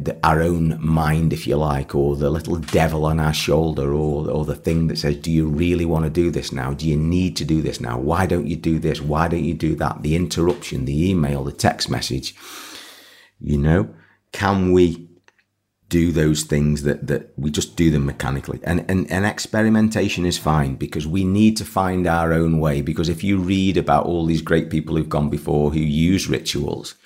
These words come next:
they are all different in a way. You know, there's some common threads, as I said, but they're all different. So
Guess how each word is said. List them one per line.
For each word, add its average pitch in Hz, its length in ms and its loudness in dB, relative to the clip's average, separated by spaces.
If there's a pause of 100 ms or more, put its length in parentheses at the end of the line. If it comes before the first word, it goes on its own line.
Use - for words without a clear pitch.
(380)
they 110 120 2
are 113 100 6
all 123 120 4
different 110 400 -4
in 71 100 2
a 71 60 4
way. - 320 0 (1120)
You - 60 -8
know, 76 80 -2
there's - 180 -2
some 82 200 -2
common 82 240 0
threads, 110 260 4
as 107 80 0
I 101 40 -6
said, 82 200 0
but - 140 -4
they're 80 100 4
all 92 100 6
different. 90 200 -2
So 85 140 -2